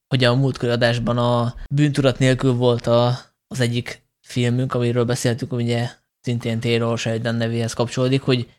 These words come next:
azzal kapcsolatban megállapítottuk, hogy az, ez eléggé kilencvenes évek terméke, már csak azért is, mert a forgatókönyv már megvolt a kilencvenes években, és csak nem tudták megcsinálni, hogy ugye ez a film a,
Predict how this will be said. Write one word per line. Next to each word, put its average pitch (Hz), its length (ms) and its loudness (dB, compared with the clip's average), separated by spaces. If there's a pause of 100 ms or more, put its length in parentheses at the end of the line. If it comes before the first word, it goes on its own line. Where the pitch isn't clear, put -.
(140)
azzal 131 260 2
kapcsolatban 135 420 2
megállapítottuk, 131 580 2
hogy 131 200 2 (180)
az, 135 180 -2
ez 135 220 2
eléggé 123 300 2
kilencvenes 120 500 0
évek 113 200 0
terméke, 117 640 -2 (300)
már 123 140 -2
csak 131 160 -4
azért 127 240 2
is, 131 120 -2
mert 123 180 2
a 123 40 -2
forgatókönyv 127 720 0 (240)
már 123 300 0
megvolt 120 400 -2
a 117 80 -2
kilencvenes 117 460 0
években, 113 340 -2
és 113 60 -2
csak 123 120 -2
nem 127 100 2
tudták 107 300 -6
megcsinálni, 131 580 -2 (500)
hogy 143 160 4
ugye 147 180 2
ez 156 120 2
a 135 80 4
film 131 360 0
a, 127 360 2